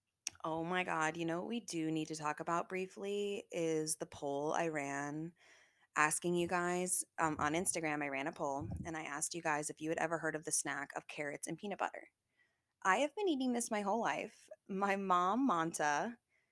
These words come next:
obviously your mom picks your snacks out for you when you're younger, so I grew up just thinking everybody ate this.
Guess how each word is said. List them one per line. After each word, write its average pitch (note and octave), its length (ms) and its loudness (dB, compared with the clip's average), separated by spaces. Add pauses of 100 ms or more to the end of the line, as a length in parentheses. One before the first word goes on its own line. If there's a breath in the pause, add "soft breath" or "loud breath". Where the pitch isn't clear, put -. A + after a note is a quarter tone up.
(540)
obviously A3+ 1200 4 (1200)
your G3+ 200 2
mom F3 460 4
picks - 360 2
your F#3 100 0
snacks A3 460 2
out C#3+ 220 4
for D3 100 -2
you C#3+ 220 -2
when C#3+ 120 -2
you're C3+ 120 0
younger, D#3+ 360 4
so D#3+ 140 4
I F3+ 80 8
grew E3+ 180 2
up D3+ 120 0
just - 140 0
thinking G3+ 320 -4
everybody D#3+ 480 2
ate F4+ 220 0
this. - 440 2